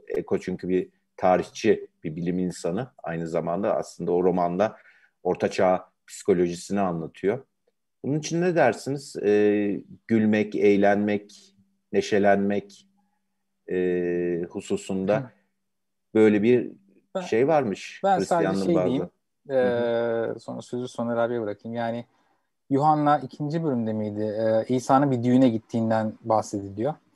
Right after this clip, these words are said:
Speaker 2: Yani bir Yahudi düğününü, birinci yüzyıldaki Yahudi düğününü, e,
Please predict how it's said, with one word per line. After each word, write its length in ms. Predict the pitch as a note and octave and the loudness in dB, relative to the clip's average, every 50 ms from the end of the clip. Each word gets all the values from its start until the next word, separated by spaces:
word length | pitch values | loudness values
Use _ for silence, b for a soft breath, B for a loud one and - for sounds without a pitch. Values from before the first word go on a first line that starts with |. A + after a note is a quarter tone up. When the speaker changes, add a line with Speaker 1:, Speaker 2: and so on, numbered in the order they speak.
| b b b b b _ _ _ _ _ - | b b b b b _ _ _ _ _ 4
Speaker 2:
Yani 220 | G#3 G3 F3 D#3+ | 6 6 6 6
bir 60 | D#3 D3+ | 6 8
Yahudi 640 | D3 D3 D3 D3+ D#3 D3+ C#3+ E3 D#3 C3+ B2+ A#2+ | 8 8 10 10 8 8 8 6 4 4 2 4
düğününü, 500 | C3 C3+ C3+ C3+ C3+ C3 C3 B2+ B2 A#2+ | 6 6 8 8 8 6 6 6 6 6
birinci 240 | C3 B2+ C3 B2+ C3+ | 4 4 4 2 2
yüzyıldaki 400 | C3 B2 B2 A#2+ B2+ A#2+ - C3 | 0 0 0 0 0 0 2 4
Yahudi 320 | B2+ B2+ B2+ B2 B2 A#2 | 6 6 6 4 2 0
düğününü, 580 | A2 A#2+ A#2 A#2 A#2 A#2 A#2 A#2 A#2 A2+ A2+ - - | 0 0 2 2 2 2 2 2 2 0 0 -2 -2
e, 80 | A2+ | 0